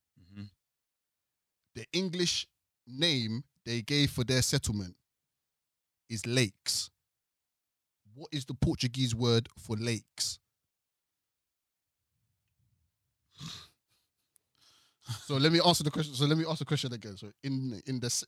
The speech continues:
Speaker 2: in the s-, in the sixteenth century,
Speaker 1: Mm.
Speaker 2: the Portuguese settled in the southern part of an African country.
Speaker 1: Yeah, I get, I know, yeah.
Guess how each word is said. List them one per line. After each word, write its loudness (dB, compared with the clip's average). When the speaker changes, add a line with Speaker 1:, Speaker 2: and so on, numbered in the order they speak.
Speaker 2:
in -2
the -4
s-, -2
in -6
the -8
sixteenth -6
century, -8
Speaker 1:
Mm. -20
Speaker 2:
the -20
Portuguese -4
settled -4
in -10
the -4
southern 0
part -4
of -8
an -4
African 2
country. -4
Speaker 1:
Yeah, -12
I -16
get, -16
I -14
know, -16
yeah. -20